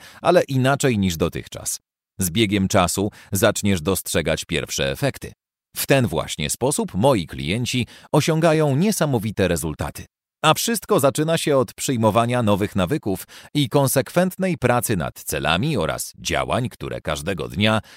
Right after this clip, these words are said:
przybliżają do ustalonych celów. To jest możliwe. Dasz radę,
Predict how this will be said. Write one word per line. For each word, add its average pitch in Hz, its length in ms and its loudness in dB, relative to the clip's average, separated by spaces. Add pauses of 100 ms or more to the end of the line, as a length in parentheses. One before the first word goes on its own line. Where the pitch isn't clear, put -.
(120)
przybliżają 160 760 2
do 113 220 4
ustalonych 98 600 0
celów. - 400 -8 (440)
To 135 180 8
jest 135 340 2
możliwe. 131 480 -2 (500)
Dasz 67 340 -2
radę, 82 400 0